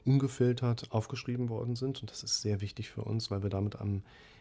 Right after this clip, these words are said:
naheliegendsten an unseren eigenen Gedanken tatsächlich agieren und arbeiten können. Ich finde deine Liste auch ziemlich gut, weil du schon sehr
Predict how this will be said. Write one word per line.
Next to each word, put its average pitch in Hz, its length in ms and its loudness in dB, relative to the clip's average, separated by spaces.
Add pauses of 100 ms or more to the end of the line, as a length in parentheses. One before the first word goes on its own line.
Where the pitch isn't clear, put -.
(140)
naheliegendsten 113 880 6
an 107 200 0
unseren 101 300 -2
eigenen 104 380 2
Gedanken 101 360 -2
tatsächlich - 520 -6
agieren 98 360 -2
und 90 100 -6
arbeiten 87 480 -6
können. 95 300 -10 (880)
Ich 110 120 -8
finde 120 200 2
deine 110 160 6
Liste 107 380 2
auch 101 140 -4
ziemlich 123 360 -2
gut, 139 300 -4
weil 107 120 2
du 107 60 -4
schon 101 260 0
sehr 120 520 0